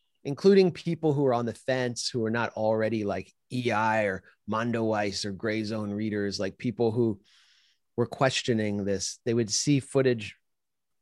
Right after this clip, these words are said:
produced, uh, by Palestinian journalists in the Gaza Strip, tweeted out by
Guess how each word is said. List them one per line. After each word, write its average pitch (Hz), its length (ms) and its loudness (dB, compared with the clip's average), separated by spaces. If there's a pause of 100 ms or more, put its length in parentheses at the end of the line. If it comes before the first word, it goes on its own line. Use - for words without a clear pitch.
(160)
produced, 139 580 0
uh, 110 440 0 (1000)
by 127 460 4 (280)
Palestinian 131 640 0
journalists 113 440 -2
in 113 140 -6
the 107 80 -2
Gaza 101 340 -2
Strip, 98 420 -4 (760)
tweeted 151 320 4
out 120 340 2
by 110 540 -2